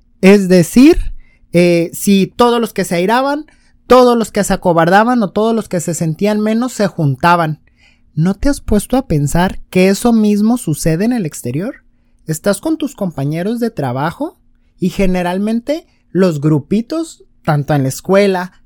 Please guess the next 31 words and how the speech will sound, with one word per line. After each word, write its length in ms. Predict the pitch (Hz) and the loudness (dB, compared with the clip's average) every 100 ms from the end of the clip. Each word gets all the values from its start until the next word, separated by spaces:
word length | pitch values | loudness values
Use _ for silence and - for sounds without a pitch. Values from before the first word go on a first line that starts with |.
| - | -4
como 260 | 185 175 | -2 0
en 60 | 165 | -2
el 120 | 156 | -2
trabajo, 480 | 156 151 160 220 226 _ - | -2 -2 -2 -2 -6 _ -20
se 280 | - - 190 | -8 2 4
hacen 380 | 185 190 - 277 | 4 4 2 0
con 220 | 262 233 | 0 0
personas 800 | - 151 139 175 190 247 330 - _ | 0 0 0 0 2 0 -4 -10 _
con 160 | - 190 | 2 2
los 160 | 170 | 2
mismos 320 | 190 196 233 240 | 0 0 -2 -4
temperamentos 840 | 233 226 180 165 185 190 196 - - | -4 -2 -2 0 -2 -2 -6 -6 0
o 360 | 202 285 349 _ _ _ | 2 4 0 _ _ _
se 300 | - - 190 | -12 -2 0
mezclan 560 | 190 247 285 311 302 262 | 0 -2 -4 -6 -6 -6
estos 260 | - 277 | -8 -10
temperamentos 800 | 277 247 208 175 170 180 233 262 | -6 -6 -4 -4 -4 -6 -8 -8
teniendo 360 | 208 185 175 190 | -6 -6 -6 -6
en 60 | |
cuenta 300 | 202 196 214 | -6 -6 -6
que 160 | - 180 | -4 0
alguien 360 | 196 240 339 | 2 0 -2
en 120 | 311 190 | -2 -2
el 100 | 151 | -2
grupo 360 | 151 160 254 | -4 -4 -4
domina 540 | 233 175 190 226 330 - | -4 -4 -4 -4 -8 -6
y 120 | 196 | -4
los 180 | 180 160 | -2 -4
demás 320 | 151 151 151 | -4 -4 -4
lo 140 | 175 185 | -6 -6
siguen. 500 | 190 175 147 131 | -6 -6 -6 -10